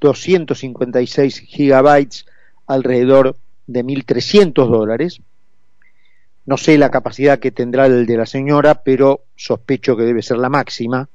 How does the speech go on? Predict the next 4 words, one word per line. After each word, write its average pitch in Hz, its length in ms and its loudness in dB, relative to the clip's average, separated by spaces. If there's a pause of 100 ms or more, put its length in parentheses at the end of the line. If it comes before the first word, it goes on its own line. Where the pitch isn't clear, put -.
(960)
Em, 147 760 2 (2500)
es 254 200 2
un 277 140 2
teléfono 180 760 4